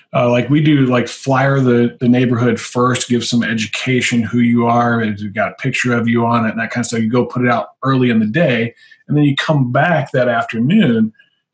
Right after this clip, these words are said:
and you know who to knock on because the flyers are missing. Like, they're gone. Like, the, that means they walked in the house and grabbed the flyer. The ones that are still there, come back to those later and hit all the ones where the, the person has already picked it up. And they're a little bit warmer. They at least know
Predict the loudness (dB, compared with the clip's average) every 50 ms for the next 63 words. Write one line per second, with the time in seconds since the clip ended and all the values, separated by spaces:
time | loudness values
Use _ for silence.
0 | _ -4 0 2 2 4 4 4 4 2 2 2 2 2 4 4 4 4 4 2
1 | 2 0 0 0 0 2 0 0 -2 -2 -2 -4 -4 -4 -6 -12 -16 _ _ -12
2 | -8 -6 -4 -4 -4 -4 -6 -6 -4 -2 -2 0 -2 -4 -8 -12 _ _ _ _
3 | _ -20 -20 -16 -14 -8 -4 -2 -2 -2 -2 -4 -8 -12 -16 -18 -16 _ -14 -12
4 | -12 -10 -4 -2 0 2 0 0 -2 -6 -8 -6 -6 -6 -6 -6 -10 -8 -6 -6
5 | -4 -4 -4 -4 -6 -8 -10 -10 -8 -6 -6 -8 -10 -12 -12 -8 -6 -6 -4 -6
6 | -8 -12 -14 _ _ -20 -20 -20 -20 _ -6 -2 0 0 0 0 0 0 0 -2
7 | -2 -2 -2 0 0 -2 -2 -4 -2 -2 -2 0 -2 -2 -4 -4 -4 -4 -4 -4
8 | -4 -2 -2 0 0 2 0 0 -2 -4 -10 -14 -16 -12 -8 -6 -6 -6 -4 -6
9 | -4 -4 -4 -4 -2 -2 -2 -4 -4 -2 -2 -2 -2 -2 -4 -6 -10 _ _ _
10 | -16 -16 -14 -8 -6 -6 -4 -4 -4 -4 -4 -4 -4 -4 -4 -6 -8 -12 -16 -20
11 | -16 -8 -4 -2 -2 -2 -2 -4 -8 -18 -20 -20 -20 -20 _ _ _ -6 -2 0
12 | 0 2 2 2 2 2 2 2 0 0 0 0 0 0 2 0 0 -2 -2 -4
13 | -6 -6 -6 -4 -2 -2 0 -2 -4 -4 -2 -2 0 0 0 -2